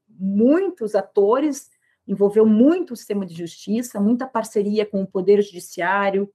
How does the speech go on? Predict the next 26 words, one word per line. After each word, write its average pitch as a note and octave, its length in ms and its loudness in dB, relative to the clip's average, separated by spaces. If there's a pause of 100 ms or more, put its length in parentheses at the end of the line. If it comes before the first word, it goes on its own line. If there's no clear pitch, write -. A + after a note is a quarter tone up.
(160)
Defensoria G3+ 520 0
Pública, G3+ 640 0
todos A3 320 -2
os G#3 160 -6
órgãos G3+ 280 0
do F#3 80 -6
sistema F#3 260 -4
de F3 80 -2
garantias E3+ 460 -2
e E3 40 -6
direitos, F#3 600 -2 (300)
mas G3+ 160 0
a G#3+ 40 2
gente A3 200 0
pode G#3 300 0
deixar, G#3+ 460 -2
é, F3+ 240 -2
é, F#3 100 -12 (140)
trazer G3+ 340 2
assim A3 260 -4
como G#3+ 200 -2
uma A3 140 0
experiência G#3+ 600 0
exitosa G3+ 680 -6 (280)
da G3+ 140 0
atuação G3+ 640 -2